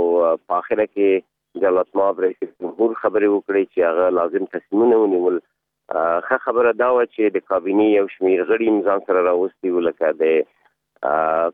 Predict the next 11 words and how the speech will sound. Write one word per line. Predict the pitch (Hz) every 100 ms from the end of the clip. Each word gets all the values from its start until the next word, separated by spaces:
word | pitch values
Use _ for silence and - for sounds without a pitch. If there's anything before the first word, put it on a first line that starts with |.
| _
کلیو | 117 110
پراختیا | - 95 90 - 113 107 104 95
وزیر | 76 98 92 92 -
صاحب، | 90 76 -
د، | 87 85 82 80
م، | 80 80 _ _ _
لوړو | 95 113 113 95
زده | 104
کړو | - 101
وزیر | 95 92 92 87
صاحب، | 92